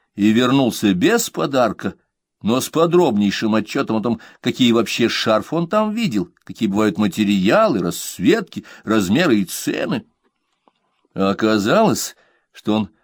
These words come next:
таких шарфов, о которых ему говорила Наташа, нашел целых четыре, нужного цвета, соответствующего качества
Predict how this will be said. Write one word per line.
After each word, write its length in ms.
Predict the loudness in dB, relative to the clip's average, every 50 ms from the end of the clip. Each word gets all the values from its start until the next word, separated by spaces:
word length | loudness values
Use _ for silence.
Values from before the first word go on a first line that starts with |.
| _ _ _ _ _ _ _ _ _ -10
таких 380 | -10 -8 -6 -2 -2 -2 -2
шарфов, 680 | -2 -4 -2 0 0 0 0 0 -2 -4 -6 -6 -6 -18 -20
о 80 | -20 -18
которых 280 | -10 -6 -4 -4 0
ему 120 | 0 0 0
говорила 340 | 2 2 4 4 4 4
Наташа, 440 | 2 2 0 0 0 0 0 0 -4
нашел 240 | -8 -6 -6 -8 -8
целых 360 | -8 -4 -4 -2 -2 -2 -4
четыре, 580 | -6 -10 -10 -10 -8 -4 -2 -2 0 0 -2 -4 _ _ _ _ _ _ -2
нужного 400 | 0 2 2 2 2 0 0 -2
цвета, 640 | -4 -8 -4 0 2 2 4 2 2 0 -2 -4 -6 -6 -12 -20 -16
соответствующего 920 | -10 -4 -2 -2 0 0 0 0 0 0 -2 0 0 0 0 0 0 0 0
качества 680 | 0 0 0 2 2 2 0 -2 -6 -6 -6 -6